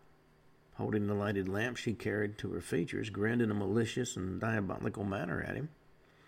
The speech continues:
Now, the world at large didn't glimpse the so-called phantom till nineteen thirty-six, when a photographer and his assistant were documenting the hall for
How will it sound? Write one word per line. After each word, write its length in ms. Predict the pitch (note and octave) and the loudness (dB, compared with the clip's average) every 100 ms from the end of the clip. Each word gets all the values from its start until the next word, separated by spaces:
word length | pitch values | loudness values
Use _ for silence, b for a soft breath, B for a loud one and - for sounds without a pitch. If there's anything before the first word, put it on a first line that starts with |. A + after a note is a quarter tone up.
| B B B B B B B - - | B B B B B B B -14 -2
Now, 100 | A#2 | 2
the 60 | |
world 240 | C3 C#4+ C#4 | 4 6 4
at 140 | - | 4
large 320 | D#3+ A3+ B2 | 2 2 2
didn't 280 | B2+ D3 A#2+ | 4 6 6
glimpse 280 | A#2+ E3 - | 6 4 0
the 220 | A2 F#2 B B B B B B B B | -4 -4 B B B B B B B B
so-called 520 | - B2 G2+ A2 G2 | -10 -6 -4 -2 -4
phantom 420 | - G2+ G2 A#2 B2 | -4 -4 -2 -2 0
till 140 | G2 | 0
nineteen 440 | G#2+ G#2+ A2+ G#2+ | 0 0 0 -2
thirty-six, 600 | F#2 A#2+ F#3 - G2 - | 0 2 0 0 -2 -2
when 100 | G2 | -2
a 40 | G#2 | 0
photographer 580 | G#2+ A2+ D3 B2+ A#2+ G#2 | 0 0 2 0 0 0
and 100 | G2 | 2
his 160 | G2 | 2
assistant 500 | F#2+ - D3+ D#3+ G#2+ | -2 2 2 2 0
were 80 | F#2+ | 0
documenting 600 | F#2 B2 A2 G#2 G#2+ G#2 | -2 -4 -2 2 2 2
the 80 | F2+ | 0
hall 260 | G2+ G2+ | -2 -4
for 240 | G#2+ F#2 | -2 -4